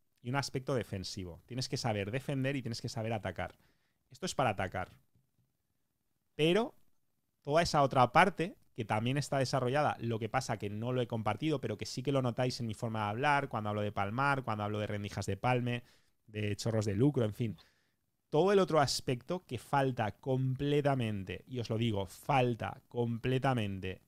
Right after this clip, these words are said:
brilla por su ausencia completamente en la autoayuda para masas, es la parte de la defensa. Tenemos ataque, ataque, ataque, ataque. Sé positivo, va por lo que quieres, no sé qué, tal, hackea, tal. Todo está muy bien,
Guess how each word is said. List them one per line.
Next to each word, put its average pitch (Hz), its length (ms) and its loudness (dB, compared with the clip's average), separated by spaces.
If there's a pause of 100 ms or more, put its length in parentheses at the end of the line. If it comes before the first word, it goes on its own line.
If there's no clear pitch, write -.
brilla 120 500 0
por 110 120 -4
su - 120 -4
ausencia 113 760 -2
completamente 120 1000 -2
en 113 60 -6
la 113 80 -2
autoayuda 107 500 2
para 98 220 -2
masas, 156 560 -6 (880)
es 123 100 -8
la 143 140 4
parte 131 220 2
de 131 60 -4
la 110 80 -2
defensa. 95 480 -10 (840)
Tenemos 131 320 0
ataque, 104 460 0
ataque, 101 480 -4
ataque, 95 480 -8
ataque. 98 360 -4
Sé 123 160 -8
positivo, 151 400 -4
va 131 120 0
por 151 100 -4
lo 151 60 0
que 147 60 -2
quieres, 143 180 -4
no 123 60 -4
sé 117 80 -6
qué, 147 180 -2
tal, 143 240 -4
hackea, 127 380 -2
tal. 131 80 -6
Todo - 260 -16
está 156 200 0
muy 147 140 0
bien, 101 240 0